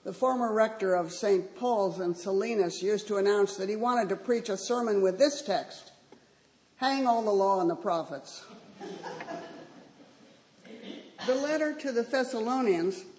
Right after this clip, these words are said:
church reinforces the very demands made by Isaiah.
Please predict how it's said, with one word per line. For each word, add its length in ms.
church 340
reinforces 840
the 80
very 280
demands 580
made 460
by 320
Isaiah. 600